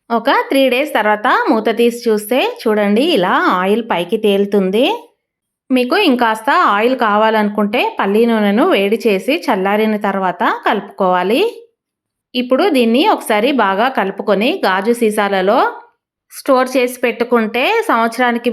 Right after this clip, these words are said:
ఎక్కువగానే నిల్వ ఉంటుందండి. లేదా మన పాతకాలంలో జాడీలలో పెట్టుకునే వాళ్ళం కదా, ఆ విధంగా పెట్టుకున్నా కూడా మీకు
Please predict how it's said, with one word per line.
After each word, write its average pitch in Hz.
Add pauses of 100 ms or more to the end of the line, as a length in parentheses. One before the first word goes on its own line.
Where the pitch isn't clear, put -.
ఎక్కువగానే 226 (120)
నిల్వ 220 (160)
ఉంటుందండి. 208 (960)
లేదా 233 (120)
మన 339 (100)
పాతకాలంలో 226 (120)
జాడీలలో 226
పెట్టుకునే 220
వాళ్ళం 208
కదా, 214 (180)
ఆ 214
విధంగా 214
పెట్టుకున్నా 202
కూడా 240 (100)
మీకు 247